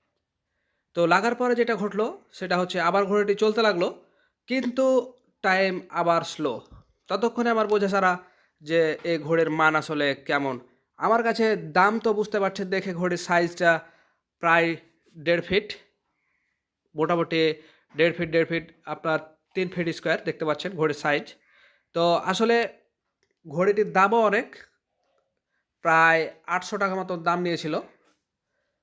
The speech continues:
তো এত টাকা দামের যদি ঘড়ি শখ করে নিলাম,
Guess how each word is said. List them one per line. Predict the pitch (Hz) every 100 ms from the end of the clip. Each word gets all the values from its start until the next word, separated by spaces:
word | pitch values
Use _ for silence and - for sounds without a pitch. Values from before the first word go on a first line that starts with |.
| _ -
তো | 214 220 220 - - _ _ _ _ _ _ -
এত | 190 220
টাকা | 233 226
দামের | 220 220 196
যদি | 202 185
ঘড়ি | 175 190
শখ | 190 190 190
করে | 185 180
নিলাম, | 196 190